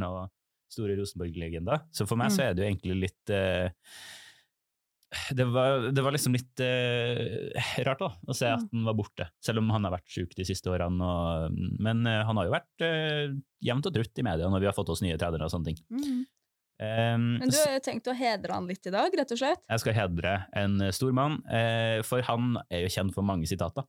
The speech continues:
Speaker 2: Mm.
Speaker 1: Jeg har tenkt å dele dem litt med deg, for at, eh, dem er jo ikke al-, alt for mye delt i den der Godfotboka som du har fått hørt så mye av.
Speaker 2: Mm.
Speaker 1: Eh, og den har ikke jeg lest, så jeg er glad jeg slipper det, men, eh, <laughs> nå er det i hvert fall noen sitater som er på nettsiden her,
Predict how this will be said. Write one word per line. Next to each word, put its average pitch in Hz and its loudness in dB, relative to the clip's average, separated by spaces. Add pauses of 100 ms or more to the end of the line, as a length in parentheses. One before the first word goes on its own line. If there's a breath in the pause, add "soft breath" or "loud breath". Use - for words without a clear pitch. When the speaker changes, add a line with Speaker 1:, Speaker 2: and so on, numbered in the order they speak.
(280)
Speaker 2:
Mm. 214 2 (360)
Speaker 1:
Jeg 113 -2
har - - (100)
tenkt 113 2
å - 0
dele 101 2
dem 85 0
litt 95 -4
med 110 -2
deg, 123 2 (180)
for 120 0
at, - -6
eh, 110 2
dem 107 2
er 95 2
jo 80 -2
ikke 110 0
al-, 78 -4
alt 90 -2
for 110 -2
mye 107 0
delt 87 0
i 107 -4
den 101 0
der 92 2
Godfotboka 92 0
som 127 0
du 127 0
har 117 0
fått 120 -2
hørt 117 0
så - -4
mye 120 2
av. 160 -2 (280 loud breath)
Speaker 2:
Mm. 208 -4 (160 loud breath)
Speaker 1:
Eh, 110 2
og 104 2
den 95 2
har 127 2
ikke 117 -2
jeg - -6
lest, - -4
så - 0
jeg 95 2
er 95 0
glad 90 0
jeg 92 -4
slipper 92 -4
det, 123 0
men, 123 0
eh, 117 2
<laughs> - -2
nå 117 4
er 110 2
det 95 -2
i 107 4
hvert 107 -8
fall 95 0
noen 107 2
sitater 107 0
som 107 0
er 95 0
på 101 -2
nettsiden 98 -2
her, 104 0